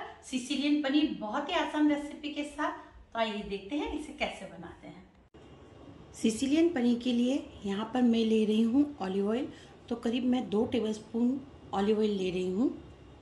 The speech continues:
यदि आपके पास olive oil नहीं है तो आप butter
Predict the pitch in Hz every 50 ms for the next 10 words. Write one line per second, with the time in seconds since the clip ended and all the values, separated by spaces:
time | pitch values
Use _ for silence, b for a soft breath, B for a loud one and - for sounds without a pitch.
0 | - - - - - - - - - - - - - - - - - - - -
1 | 202 220 277 277 277 285 302 294 320 302 294 - - 202 208 208 226 226 262 277
2 | 262 240 208 214 220 214 240 269 262 294 320 330 B B B B B B - 247
3 | 240 240 220 196 180 190 190 - 285 311 339